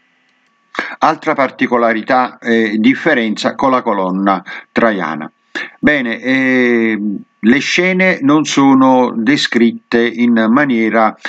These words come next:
eh, temporale, ovvero, eh, sono descritte in maniera, eh, a, a quadretti. Eh, un episodio, ehm, viene prima anche se temporalmente è successo dopo, e questo per dare maggiore,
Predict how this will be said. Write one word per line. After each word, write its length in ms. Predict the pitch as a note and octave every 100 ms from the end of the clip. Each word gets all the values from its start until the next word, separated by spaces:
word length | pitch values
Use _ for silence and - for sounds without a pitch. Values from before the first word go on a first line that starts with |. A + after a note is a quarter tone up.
| - -
eh, 640 | A#2 A#2 A2+ A2 A2 G#2+ G#2+
temporale, 800 | C3 A2+ A2 G2+ F2 F2 G2+ F#2+ _ -
ovvero, 760 | C3+ C#3+ C3+ A2+ A#2 C3+ C3+ - - -
eh, 280 | A2+ A#2 A2+
sono 600 | - D#3 C#3 C3+ C3 B2+
descritte 720 | B2+ C#3+ - D#3 D#3+ - C#3+
in 140 | C3+
maniera, 600 | C3 D3 D#3 C#3+ C3+ A#2+
eh, 100 | A#2
a, 540 | B2+ B2 A#2 C3+ A#2+ -
a 160 | - C#3
quadretti. 760 | D3+ C#3+ C3+ G#2+ - A2 G#2+ - -
Eh, 240 | - A2+ A2
un 300 | A2 B2+ C3
episodio, 920 | C3 D3 - E3+ E3 D3 D#3+ D#3 D3+
ehm, 600 | B2+ D3 C#3 C3 B2+ A#2
viene 320 | B2+ C#3 C3+
prima 360 | D3 D#3+ D#3+ C#3
anche 280 | C#3+ C#3 C#3+
se 380 | C3+ C3+ A#2 -
temporalmente 1000 | D#3 D#3+ C#3 C3 C3 C3+ C#3+ C3+ - B2
è 40 |
successo 640 | A2+ A#2+ - A#2+ - -
dopo, 460 | G#2+ G2+ F#2 - G#2
e 140 | C#3
questo 380 | - F#3 E3+ -
per 420 | C3 B2+ A2+ B2
dare 380 | A#2+ C#3 B2+ B2
maggiore, 580 | A#2 B2+ B2 E3 E3+ C#3